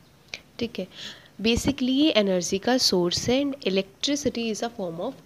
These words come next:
energy, ठीक है। अब हम day to day life में देखेंगे जो electricity है वो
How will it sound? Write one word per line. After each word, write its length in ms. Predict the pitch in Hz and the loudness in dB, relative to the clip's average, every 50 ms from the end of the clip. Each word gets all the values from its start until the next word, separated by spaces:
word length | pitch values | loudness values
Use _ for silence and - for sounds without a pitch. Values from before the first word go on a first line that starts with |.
| 214 196 | -6 -4
energy, 440 | 180 170 156 143 - - - - - - - - _ - - - - - - - - - _ - - _ _ _ _ _ _ _ - - - - _ _ _ _ - | -4 -6 -8 -8 -6 -6 -6 -6 -8 -10 -20 -20 _ -20 -20 -20 -20 -20 -20 -20 -20 -20 _ -20 -20 _ _ _ _ _ _ _ -20 -20 -20 -20 _ _ _ _ -8
ठीक 220 | - 254 - - - | -8 -8 -8 -8 -12
है। 60 | 165 - - - - - _ - - | -16 -16 -18 -20 -20 -20 _ -6 -4
अब 200 | 240 269 277 - | -2 -2 -2 -2
हम 220 | 247 247 254 247 208 | -4 -4 -4 -4 -2
day 140 | 208 196 196 - | -2 -2 -2 -2
to 60 | 220 208 | -2 -2
day 100 | 214 208 202 | 0 0 0
life 280 | 196 196 196 190 - | -2 -2 -4 -4 -4
में 100 | 208 202 | -4 -2
देखेंगे 420 | 180 175 160 - 165 160 160 180 196 | -2 -4 -6 -6 -6 -6 -4 -4 -4
जो 120 | - - | -4 -4
electricity 600 | - 185 180 175 - - 226 226 - 190 208 196 | -4 -2 -4 -4 -4 -6 -6 -6 -6 -4 -4 -4
है 60 | 202 | -4
वो 60 | 208 | -4